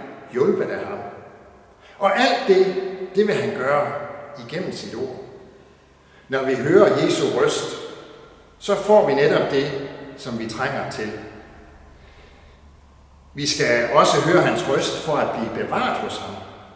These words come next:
For det er sådan, at kommer vi væk fra Jesu ord, ja, så kommer vi væk fra Jesus selv. Der er nemlig den sammenhæng, at det er ved at holde sig nær til Jesu ord,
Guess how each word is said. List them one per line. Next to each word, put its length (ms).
For 640
det 160
er 100
sådan, 400
at 380
kommer 360
vi 180
væk 500
fra 80
Jesu 360
ord, 440
ja, 100
så 240
kommer 300
vi 200
væk 220
fra 80
Jesus 340
selv. 180
Der 60
er 260
nemlig 200
den 180
sammenhæng, 800
at 180
det 80
er 280
ved 80
at 120
holde 240
sig 340
nær 280
til 340
Jesu 220
ord, 420